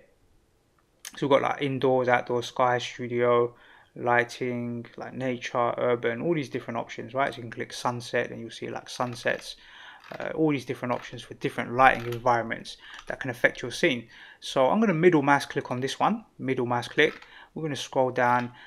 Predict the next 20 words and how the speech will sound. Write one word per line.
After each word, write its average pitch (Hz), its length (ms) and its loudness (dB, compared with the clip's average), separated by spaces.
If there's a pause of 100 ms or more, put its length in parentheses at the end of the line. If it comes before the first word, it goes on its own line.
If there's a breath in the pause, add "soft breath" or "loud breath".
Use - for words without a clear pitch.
We 156 80 -2
could 127 140 -6
pick - 180 -4
maybe 123 260 -2
four 123 220 2
or 117 60 4
five 120 280 2
of 117 80 -8
these 117 180 -10
different - 320 -12
ones. 180 300 -6 (340 loud breath)
Let's - 340 -6 (360)
pick, - 320 -10
uh, 123 320 0
something - 340 -12
like - 260 -8
nature, 120 560 -2 (760 soft breath)
and 117 220 -12
then 123 420 -4
let's - 400 -10